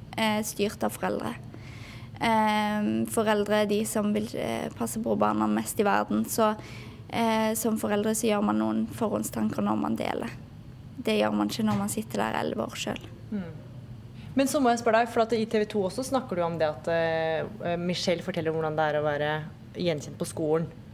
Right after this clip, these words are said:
Speaker 1: Ja.
Speaker 2: Ja.
Speaker 1: Mm.
Speaker 2: Og så så jeg en episode av Bloggerne hvor folk også kjenner igjen henne og deg.
Speaker 1: Ja.
Speaker 2: Hva tenker du om det at hun også blir gjenkjent?
Speaker 1: Ehm. Altså,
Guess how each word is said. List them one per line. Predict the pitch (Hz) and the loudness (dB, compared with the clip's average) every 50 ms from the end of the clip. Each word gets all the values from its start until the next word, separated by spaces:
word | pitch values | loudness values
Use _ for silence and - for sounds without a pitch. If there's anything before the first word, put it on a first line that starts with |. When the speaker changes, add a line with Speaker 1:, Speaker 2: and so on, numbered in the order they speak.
| - - - - - - - - | -16 -14 -12 -12 -12 -12 -6 -4
Speaker 1:
Ja. | 277 277 277 269 - - - - | -2 -2 -4 -6 -10 -12 -4 0
Speaker 2:
Ja. | - 320 294 | 0 2 4
Speaker 1:
Mm. | 285 262 254 254 240 240 - - - - - - - | 4 4 4 4 4 2 -2 -6 -12 -14 -12 -4 0
Speaker 2:
Og | 196 226 | 0 2
så | 240 | 2
så | 254 - - | 2 4 4
jeg | 208 196 | 4 4
en | 196 196 | 4 2
episode | 196 220 208 214 196 190 | 2 2 2 2 4 2
av | 180 180 | 4 4
Bloggerne | 185 185 165 - 156 151 151 160 170 170 | 2 2 2 2 0 0 2 2 2 2
hvor | 175 180 | 2 0
folk | 175 - 180 175 170 - 165 | 2 2 0 0 0 -2 -4
også | - - 247 | 0 0 0
kjenner | 233 - 262 233 190 156 | 2 4 4 4 4 4
igjen | - 156 175 175 | 4 2 4 4
henne | 214 226 185 156 151 165 180 - | 4 4 4 4 4 2 4 4
og | 202 190 | 4 4
deg. | 202 208 254 339 415 359 175 - - - - - | 4 4 4 6 4 4 2 2 -2 -14 -12 -6
Speaker 1:
Ja. | - 269 277 277 277 | -2 -2 0 2 2
Speaker 2:
Hva | 226 226 | 2 4
tenker | 226 254 247 254 294 254 | 4 4 4 4 4 4
du | 233 | 4
om | 220 226 220 | 4 4 6
det | 208 196 | 4 4
at | 190 190 - | 4 4 2
hun | 220 190 196 185 180 175 | 2 4 4 2 2 0
også | 165 - 175 165 | 0 -2 -2 -2
blir | 165 165 160 | 0 0 -2
gjenkjent? | 156 165 156 - 262 330 415 - - - - - - - - - - - - - - - - - - - - - - - - - - - - - - - - - - - - - - - - - - 262 | -2 -2 -2 -2 -2 -2 -2 -4 -10 -14 -14 -14 -16 -16 -18 -18 -18 -18 -18 -16 -16 -16 -18 -16 -16 -16 -16 -16 -16 -14 -14 -14 -14 -14 -14 -14 -14 -14 -14 -14 -14 -16 -16 -16 -14 -6 -2 0 2 2
Speaker 1:
Ehm. | 262 269 269 269 269 262 262 262 269 269 262 262 254 247 240 240 - - - - - - - - - - 240 240 233 220 220 214 - - - - - - - - - - 226 - - - - - - - - - 226 226 220 220 220 - - - - - - - - - - - - - - - - - - - - - - - - - - - - - - - - - - - - - - - - - - - - - - - - - - - | 2 2 2 0 0 0 2 2 2 2 2 2 0 -2 -4 -6 -10 -12 -14 -14 -14 -14 -14 -14 -10 -4 -4 -2 -2 -2 -4 -8 -8 -10 -12 -12 -12 -14 -14 -14 -14 -14 -14 -14 -14 -16 -16 -14 -14 -14 -12 -12 -10 -10 -10 -10 -12 -12 -14 -14 -16 -16 -16 -16 -16 -16 -16 -16 -16 -16 -18 -18 -18 -16 -16 -16 -16 -16 -16 -16 -16 -16 -16 -16 -16 -16 -16 -16 -16 -16 -16 -16 -16 -16 -16 -16 -16 -16 -16 -16 -16 -16 -16 -18 -18 -14 -6 -4
Altså, | 247 240 - - | -4 -2 0 2